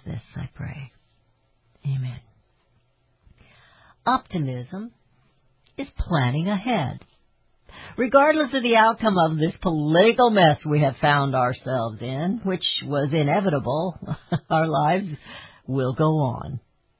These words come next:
Life might change, maybe a little bit. The pandemic has changed a lot of things. We've lost a lot of ground that was previously gained. Jobs in our economy have suffered greatly again and again. And while the loss of life,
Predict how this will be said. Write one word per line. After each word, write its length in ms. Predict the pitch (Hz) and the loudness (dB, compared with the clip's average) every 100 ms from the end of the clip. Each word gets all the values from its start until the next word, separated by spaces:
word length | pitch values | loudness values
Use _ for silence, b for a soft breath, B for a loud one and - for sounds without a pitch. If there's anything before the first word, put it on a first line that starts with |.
| _ b b b b b b 139 | _ b b b b b b 2
Life 280 | 156 170 170 | 4 4 4
might 300 | 170 170 120 | 2 2 0
change, 520 | - 196 175 202 254 | 2 2 2 -2 0
maybe 280 | 190 170 196 | 0 2 2
a 60 | |
little 240 | 175 175 160 | 2 2 2
bit. 160 | 233 | 0
The 100 | 262 | 0
pandemic 640 | 202 240 240 233 226 277 349 | 2 4 4 6 4 4 2
has 140 | 190 151 - | 0 0 0
changed 440 | 165 143 147 131 127 | 0 2 0 -2 0
a 60 | |
lot 440 | 127 185 202 147 180 | 2 4 6 4 2
of 140 | - | 0
things. 400 | 151 123 156 226 - - B B B B B B B - | -2 -2 -2 -2 -4 -16 B B B B B B B -6
We've 240 | 214 269 | -2 0
lost 420 | 233 226 240 262 | 6 8 8 6
a 60 | 233 | 0
lot 220 | 214 214 | 2 2
of 120 | 226 | 0
ground 600 | 185 165 180 175 185 208 | 0 4 6 6 4 2
that 100 | 202 | 0
was 140 | 190 202 | -2 -4
previously 600 | - 151 147 175 - 185 | 0 0 0 -6 -4 -4
gained. 500 | 170 147 143 131 160 | -2 -2 -2 -2 -2
Jobs 480 | 147 135 135 143 147 | 2 4 4 4 0
in 120 | 156 | -2
our 180 | 151 147 | 0 -2
economy 640 | 147 151 131 127 131 151 | -2 -2 -2 -2 -4 -4
have 180 | 175 151 - | -2 -4 -4
suffered 380 | 147 135 - 214 | -2 -2 -4 -4
greatly 460 | 196 170 151 180 214 | 0 0 0 0 0
again 640 | 208 185 180 147 135 170 | 2 4 4 2 -2 -2
and 160 | 202 214 | -2 -2
again. 560 | 175 131 107 110 147 B B B B B B | -2 -4 -4 -4 -6 B B B B B B
And 180 | 190 208 | 0 4
while 320 | 240 269 302 | 6 6 4
the 80 | 254 | 2
loss 400 | 214 208 202 220 | 2 2 2 -4
of 140 | 151 | -6
life, 480 | 131 143 123 135 | 0 0 2 -2